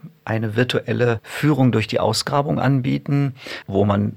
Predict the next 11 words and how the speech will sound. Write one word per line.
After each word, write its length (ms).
zur 220
Geschichte 380
des 140
Ortes, 880
zur 180
Funktionalität 1000
des 280
Elektrizitätswerkes, 1600
zum 260
Haus 200
Blankenfelde, 1160